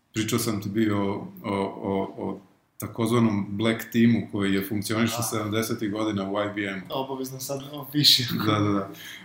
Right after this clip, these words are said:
Speaker 1: A, to je, to je Q A tim koji
Speaker 2: Zloglasni.
Speaker 1: u suštini, ono, totalno zloglasni. Njih su se programeri, inženjeri plašili kao smrti. Čak su oni nosili crnu odeću, ovaj, kao znak raspoznavanja u kompletnoj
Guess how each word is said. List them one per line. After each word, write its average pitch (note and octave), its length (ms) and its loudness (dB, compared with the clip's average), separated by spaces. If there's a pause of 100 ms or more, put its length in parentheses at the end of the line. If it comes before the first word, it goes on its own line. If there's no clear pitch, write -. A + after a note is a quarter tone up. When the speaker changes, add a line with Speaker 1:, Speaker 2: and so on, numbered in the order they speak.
(100)
Speaker 1:
A, A2+ 400 6
to C3 200 2
je, B2 320 6
to C#3 120 2
je B2+ 100 4
Q C3+ 240 6
A G#2+ 380 6
tim C3+ 340 4 (100)
koji A2 500 4 (1160)
Speaker 2:
Zloglasni. C3 540 0
Speaker 1:
u - 40 0
suštini, B2 420 4
ono, A2+ 380 4
totalno A#2+ 400 4
zloglasni. A2+ 500 4
Njih G#2+ 160 2
su A#2 100 -2
se G#2+ 160 0 (800)
programeri, A2 520 2
inženjeri A2+ 720 4
plašili A2 400 2
kao G#2+ 240 0
smrti. G#2+ 520 -2
Čak C#3 180 2
su C3 160 -4 (260)
oni B2 180 0
nosili A#2+ 520 4
crnu B2 340 2
odeću, A2 400 0 (480)
ovaj, G2+ 360 2
kao A#2 160 2
znak B2 320 4
raspoznavanja G#2+ 840 2
u F#2+ 60 -4
kompletnoj G#2 520 -4